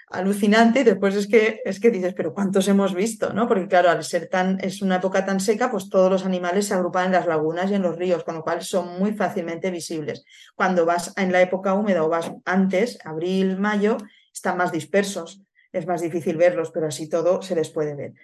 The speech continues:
Pero lo que es el paisaje, pues sí que tiene más, ¿no? Esa riqueza, eh, en mayo y en junio. Yo si pudiera volver al Okavango en junio, por ejemplo, volvería al Okavango en junio,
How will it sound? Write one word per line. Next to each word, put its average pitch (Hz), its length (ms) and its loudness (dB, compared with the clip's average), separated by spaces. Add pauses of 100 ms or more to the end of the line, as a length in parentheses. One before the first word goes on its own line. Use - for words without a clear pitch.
(400)
Pero 202 380 8
lo 180 140 0
que 180 100 -2
es 175 100 -4
el 180 100 0
paisaje, 190 680 0 (260)
pues 190 160 -2
sí - 220 -4
que 175 380 0 (360)
tiene 175 280 0
más, 170 640 -2
¿no? 202 220 -4
Esa 180 240 -2
riqueza, 175 720 0
eh, 160 720 -6
en 160 140 -8
mayo 175 320 0
y 180 80 0
en 170 80 -2
junio. 190 500 -2
Yo 165 160 0
si 196 120 -4
pudiera 196 400 0
volver 180 260 4
al 175 100 6
Okavango 175 480 0
en 170 80 -8
junio, 190 420 2
por 180 120 -2
ejemplo, 190 360 -2
volvería 151 340 2
al 147 60 2
Okavango 151 540 -6
en 156 140 -12
junio, 156 360 -6